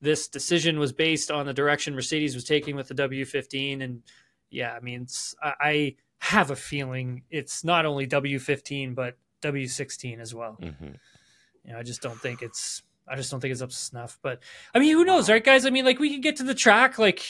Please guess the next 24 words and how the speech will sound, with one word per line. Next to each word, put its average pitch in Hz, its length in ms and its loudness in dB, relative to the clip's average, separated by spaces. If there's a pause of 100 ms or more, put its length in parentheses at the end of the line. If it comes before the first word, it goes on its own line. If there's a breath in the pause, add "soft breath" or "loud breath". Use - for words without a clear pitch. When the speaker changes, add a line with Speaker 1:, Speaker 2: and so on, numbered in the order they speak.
(140)
Speaker 1:
in 190 160 2
Bahrain 180 380 6
in 208 100 2
a 185 40 -2
couple 208 240 0
weeks' 202 220 -2
time, 196 300 2
and 165 240 2 (880 soft breath)
I 202 60 -2
mean, 277 160 4
they 320 100 4
may 330 160 4
just 302 240 -6
be 294 160 4
as 262 100 -2
competitive 247 520 4
as, 214 420 0
as, 185 320 4
Speaker 3:
Oh, 208 40 2
yeah. 196 160 4
Speaker 1:
uh, 185 40 2
as 190 180 2
Red 226 220 4
Bull, 135 240 -6